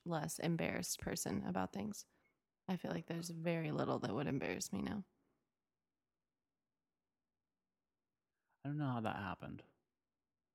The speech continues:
Speaker 2: I don't know what the deal is with that.
Speaker 1: You're just comfortable with yourself and, like, comfortable with being silly or, like, talking to people. And I feel like you are pretty good at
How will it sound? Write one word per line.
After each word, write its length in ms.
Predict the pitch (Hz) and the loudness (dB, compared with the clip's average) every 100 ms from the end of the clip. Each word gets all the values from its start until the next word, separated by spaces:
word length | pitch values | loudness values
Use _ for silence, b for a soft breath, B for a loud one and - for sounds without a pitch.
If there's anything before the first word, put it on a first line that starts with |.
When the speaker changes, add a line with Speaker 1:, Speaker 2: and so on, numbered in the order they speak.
| _ _ - | _ _ -12
Speaker 2:
I 40 | |
don't 120 | 120 110 | -8 -4
know 100 | 104 | -2
what 160 | 101 | -4
the 60 | 101 | -4
deal 340 | 98 95 - - | -2 0 -2 -6
is 60 | - | -10
with 120 | - | -8
that. 240 | 67 67 - B B B | -6 -6 -8 B B B
Speaker 1:
You're 100 | 254 269 | 2 4
just 360 | 339 339 - | 2 2 -2
comfortable 1080 | - 214 208 233 277 208 151 131 110 90 - 190 _ _ _ - | 0 2 4 4 0 2 4 6 6 2 -2 -10 _ _ _ -2
with 220 | 190 180 | 0 2
yourself 640 | 170 170 170 156 165 - - 180 | 0 2 4 4 2 -4 -6 2
and, 160 | 180 | 4
like, 200 | 175 165 - - | 4 2 -2 0
comfortable 460 | 185 190 190 185 | 2 4 4 4
with 200 | 180 - | 2 2
being 260 | 180 170 165 | 2 4 4
silly 600 | - 180 175 175 170 170 | 4 6 6 6 4 4
or, 380 | 160 151 151 156 b b b b _ | 2 2 0 -2 b b b b _
like, 160 | 170 143 | -4 -4
talking 320 | - 175 170 | 2 2 4
to 60 | 175 | 2
people. 440 | 175 170 175 165 | 2 2 4 6
And 300 | 165 160 156 - | 6 4 2 2
I 280 | 175 170 170 | 2 2 0
feel 140 | - 185 | 2 4
like 280 | 180 180 175 | 4 0 2
you 440 | 175 175 175 165 - | 4 4 4 2 2
are 140 | 185 | 2
pretty 320 | 170 - 185 | 2 0 2
good 200 | 180 190 | 4 4
at 340 | 180 156 135 | 4 4 2